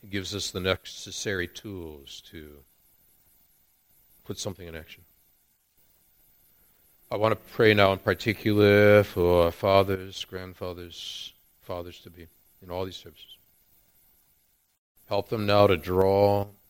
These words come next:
a sense of a trajectory from your word. Take into account all the variables, all the various personality types of all the people in the extended family and beyond.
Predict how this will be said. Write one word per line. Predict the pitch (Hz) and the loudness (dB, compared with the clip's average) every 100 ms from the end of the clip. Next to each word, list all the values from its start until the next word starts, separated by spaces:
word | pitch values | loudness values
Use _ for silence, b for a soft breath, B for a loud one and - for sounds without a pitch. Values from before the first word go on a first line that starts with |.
| _ | _
a | |
sense | - - 117 101 - - | -18 -16 -16 -16 -16 -16
of | 92 85 - | -14 -16 -18
a | 92 | -20
trajectory | _ - 82 87 95 - - 101 98 | _ -20 -18 -10 -10 -10 -18 -16 -18
from | _ 85 85 | _ -20 -16
your | 90 | -16
word. | 85 85 87 90 104 104 _ _ _ _ _ _ _ _ _ _ _ _ _ _ _ _ _ _ _ _ _ _ _ _ _ | -16 -14 -14 -16 -20 _ _ _ _ _ _ _ _ _ _ _ _ _ _ _ _ _ _ _ _ _ _ _ _ _ _
Take | - 104 - | -8 -8 -8
into | 98 - | -20 -16
account | 95 113 92 | -12 -8 -4
all | 95 104 | 0 0
the | 107 | 0
variables, | 98 101 98 95 95 90 95 - - | 2 4 4 4 2 0 -4 -12 -14
all | 82 87 | -10 -10
the | 95 | -10
various | 90 98 98 - | -8 -6 -6 -8
personality | - - 98 - 92 90 92 90 | -16 -20 -16 -14 -8 -8 -8 -10
types | _ 90 87 85 - - | _ -12 -12 -14 -20 -20
of | 78 | -12
all | 87 92 | -8 -8
the | 98 | -10
people | _ 87 _ 92 90 | _ -20 _ -18 -16
in | 85 | -18
the | |
extended | 78 - - 95 87 | -20 -20 -18 -20 -20
family | _ 92 90 92 | _ -20 -18 -20
and | |
beyond. | 90 82 80 | -18 -18 -18